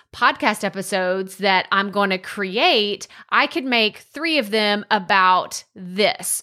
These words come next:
for this specific promotion. So it's how I keep all my content really strategic, but you gotta do the work first. And that's literally just writing down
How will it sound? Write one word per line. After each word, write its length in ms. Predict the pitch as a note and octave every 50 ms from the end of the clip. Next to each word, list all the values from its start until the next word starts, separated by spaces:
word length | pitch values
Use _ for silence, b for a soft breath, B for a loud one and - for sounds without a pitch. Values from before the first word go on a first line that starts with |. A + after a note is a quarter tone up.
| _
for 320 | - - - A#3+ A#3+ A#3+ A#3
this 200 | G3+ G#3 G3 F#3
specific 580 | - - G3 - - G#3 D#3+ - E3 - _
promotion. 600 | - F#3+ F#3 F3+ E3+ D3 E3 - - - G2 G#3+ B B B B
So 180 | B - C4 C4
it's 140 | C4+ C4+ -
how 240 | - - D#4 D#4+
I 100 | E4+ F4
keep 300 | F4+ F4 - D4 C#4 - -
all 180 | - A3 A#3
my 180 | A#3+ A#3+ A3+ G3+
content 640 | G3 - - G#3+ G#3 A3 G#3 - A3+ G#3+ G#3 G3 G3 b b b b b b _ _ -
really 320 | G3 A#3+ B3 C#4 D4 C#4+
strategic, 1160 | - - - - A3 G#3 F#3+ - - - - F3+ F3+ F#3+ F#3 - C#4 C#4 D4+ E4+ E4+ E4 - B B B B B
but 240 | G#3 A#3 A3+ G#3+ - - - _ _ -
you 160 | G#3+ B3+ B3+
gotta 240 | A3+ B3+ A#3+ A#3+ A#3+
do 160 | G#3+ A#3+ A3+
the 100 | G3 G3
work 320 | F3+ F#3+ F3+ D#3 - -
first. 540 | - - - G3 G3 F#3 G#3 B3+ C4 - -
And 180 | - G#3+ G#3+ G#3
that's 360 | G3+ G#3 A3 - - - -
literally 640 | - A3 G#3 G#3+ A3 B3+ B3+ C4 C#4 C#4+ C#4 C#4 C#4
just 240 | A#3+ B3 A3+ - -
writing 480 | F#3 F3+ F3+ G3 G3+ G3+ G#3+ G#3+ A3
down 420 | F#3 F#3 F3 F3 F#3 G3 G3+ A3